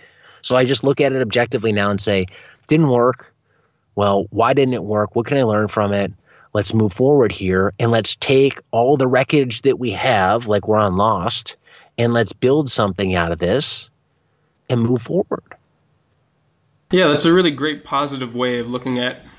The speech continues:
Speaker 2: what other people sometimes get down about when you call it failure or when you call it sort of a readjustment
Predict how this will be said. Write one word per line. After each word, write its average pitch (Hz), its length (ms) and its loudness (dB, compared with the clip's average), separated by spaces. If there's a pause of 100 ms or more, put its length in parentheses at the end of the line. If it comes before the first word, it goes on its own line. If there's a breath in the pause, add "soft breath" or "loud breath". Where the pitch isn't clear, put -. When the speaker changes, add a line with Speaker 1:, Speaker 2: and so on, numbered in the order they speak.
(140 loud breath)
Speaker 2:
what 131 160 2
other 131 340 -4 (140)
people 143 300 -8
sometimes 135 440 -6
get 123 200 -4
down 123 240 -2
about 117 320 -6
when 117 120 -10
you 117 80 -10
call 117 220 -6
it 120 60 -12
failure 120 440 -4
or 117 60 -2
when 117 120 -6
you 117 80 -6
call 120 240 -4
it 123 100 -10
sort 123 140 -8
of 110 100 -8
a 117 60 -4
readjustment 120 880 -6